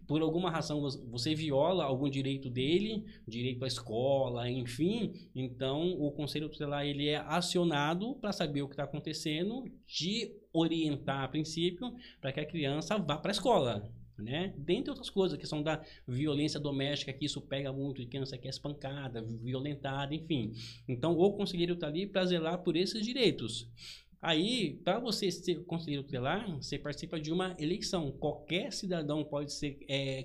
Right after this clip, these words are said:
candidato, né? Desde que seja maior de dezoito anos, você vai no C M D C A, que é o Conselho Municipal de Direito da Criança e, e do Adolescente, sim, é, faz a sua inscrição e concorre à ele-, eleição. Os cinco mais votados viram conselheiro.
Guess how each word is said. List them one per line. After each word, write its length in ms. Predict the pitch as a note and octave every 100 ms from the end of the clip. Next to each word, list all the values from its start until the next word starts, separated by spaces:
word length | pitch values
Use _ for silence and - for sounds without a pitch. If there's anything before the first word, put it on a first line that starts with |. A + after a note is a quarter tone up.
| -
candidato, 880 | D3 E3 C3+ A#2+ B2+ C#3 G#3+ C#4 C#4+ - - - -
né? 220 | A#2 C#3
Desde 260 | A#2+ C#3 C#3
que 100 | -
seja 300 | - C#3 C3
maior 340 | C3 B2+ C3
de 440 | B2 C3 B2+ B2+ - - G#2
dezoito 500 | B2 A#2+ C3 C3 D3+
anos, 260 | F3 G#3+
você 220 | F3 -
vai 160 | C3+ C3
no 120 | C#3
C 140 | - C3+
M 120 | C3+
D 140 | C3+
C 140 | C3+ D#3
A, 300 | E3 G#3 - - - - -
que 60 | -
é 60 | B2
o 40 |
Conselho 380 | C3 A#2+ C3+ C3+
Municipal 460 | B2+ A#2+ - B2
de 60 | B2+
Direito 340 | B2 B2 A#2+
da 100 | A#2+
Criança 480 | A#2 A#2+ A#2+ A#2+ -
e, 100 | A#2+
e 240 | B2+ C3 A#2+
do 60 | A#2
Adolescente, 600 | B2+ B2+ D3 F3 F#3 G3
sim, 380 | - E3+ E3 D#3
é, 160 | C3 B2
faz 220 | C3+ C#3+
a 40 |
sua 160 | C3+ D3
inscrição 600 | - F3+ - F#3+ A3+ B3
e 160 | A#3+
concorre 440 | A#3+ A#3+ A#3 G#3+ A3
à 180 | A3+ A3+ - _ _ -
ele-, 140 | E3+
eleição. 560 | F3+ G3+ - D3 A2+ - - - - -
Os 180 | F3 F3
cinco 440 | - A3+ C#4+ B3+
mais 240 | F#3 E3+ D3+
votados 680 | C3 B2 D3 G#3+ F#3+ C3 B2+
viram 360 | B2+ E3+ F3+
conselheiro. 800 | F3 E3+ E3 A#3 F3 A#2 G#2